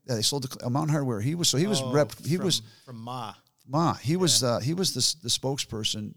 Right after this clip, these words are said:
Speaker 1: or the, you know, one of the ambassadors, if you will, for
Speaker 2: Yeah.
Speaker 1: Mountain Hardwear way back.
Speaker 2: Yeah.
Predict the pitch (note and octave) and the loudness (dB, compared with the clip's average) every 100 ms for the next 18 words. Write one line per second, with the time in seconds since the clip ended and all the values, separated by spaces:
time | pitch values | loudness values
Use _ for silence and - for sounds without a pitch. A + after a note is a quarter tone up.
0 | - G#2+ G2 - _ - G#2 G#2 A#2+ G#2+ | -4 -2 -2 -6 _ -10 -4 -2 -2 -2
1 | F#2+ - G#2 G#2 G#2+ - E2 F#2 - F2 | -6 -14 -6 -2 0 0 -2 -6 -8 -10
2 | F2+ A2+ - A2 G#2 G2 - _ A2+ G#2 | -10 -12 -12 -6 -4 -6 -10 _ -8 -4
3 | B2 E3+ - - A#2+ F#3 E2+ - - _ | -2 -2 -4 -4 -2 0 -2 -8 -20 _
4 | _ _ - | _ _ -20